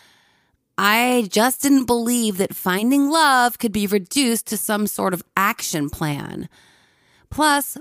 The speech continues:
what works for one person might not work for another. Ultimately, we need to just be ourselves when we're dating. But a lot of the how to date books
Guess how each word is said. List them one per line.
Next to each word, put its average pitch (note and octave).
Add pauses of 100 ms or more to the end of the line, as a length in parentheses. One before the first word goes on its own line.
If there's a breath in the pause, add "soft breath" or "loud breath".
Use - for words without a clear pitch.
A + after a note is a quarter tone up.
what -
works C4
for A3+
one A3
person G#3+
might F#3+
not D4
work A#3+
for F#3+
another. - (1000)
Ultimately, D4
we A#3+
need A#3
to -
just F#3+ (220)
be G3
ourselves F#3
when E3
we're D#3+
dating. D3 (720 soft breath)
But C4
a C#4
lot C4
of B3
the A#3+
how A#3+
to A3
date A#3+
books D#3+